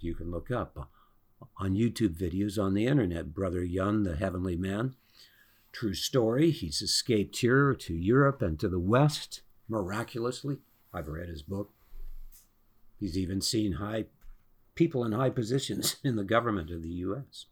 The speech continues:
Now, I want to share with you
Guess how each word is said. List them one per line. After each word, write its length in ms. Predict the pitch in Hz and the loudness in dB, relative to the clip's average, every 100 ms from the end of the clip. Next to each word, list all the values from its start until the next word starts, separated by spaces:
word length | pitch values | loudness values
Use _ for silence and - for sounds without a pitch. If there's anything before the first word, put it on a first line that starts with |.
| _ _ _ _ - _ _ _ _ _ _ _ | _ _ _ _ -20 _ _ _ _ _ _ _
Now, 420 | 107 127 131 - - _ _ - - - - - - - - - - | 0 4 4 2 -12 _ _ -20 -20 -20 -18 -10 -8 -8 -12 -12 -2
I 100 | 120 | -2
want 160 | 98 | 0
to 60 | 87 | -4
share 280 | - 95 90 | -4 -4 0
with 300 | 98 98 - | -2 -2 -2
you 320 | 87 80 | -2 -4